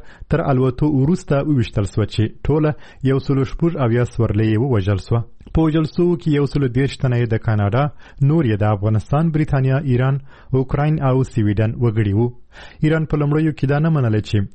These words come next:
الوتکه دې د دوی لخوا ویشتل سوې وي، خو وروسته یې ومنله چې الوتکه د سپای پاسداران انقلاب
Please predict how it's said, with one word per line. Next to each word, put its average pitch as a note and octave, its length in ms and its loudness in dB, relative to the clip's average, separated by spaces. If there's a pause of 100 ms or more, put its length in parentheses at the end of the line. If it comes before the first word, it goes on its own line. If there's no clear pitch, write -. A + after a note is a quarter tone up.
الوتکه C#3+ 560 0
دې D3 180 2
د B2+ 140 0
دوی D#3+ 140 2
لخوا B2 260 0
ویشتل G#2+ 320 0
سوې G2+ 320 0
وي، A2 100 2 (140)
خو B2 160 0
وروسته A#2 300 -2
یې A2 80 2
ومنله D#3+ 380 2
چې - 120 -2
الوتکه C#3 500 0
د C3 80 2
سپای B2 380 0
پاسداران A#2 540 0
انقلاب A#2 520 0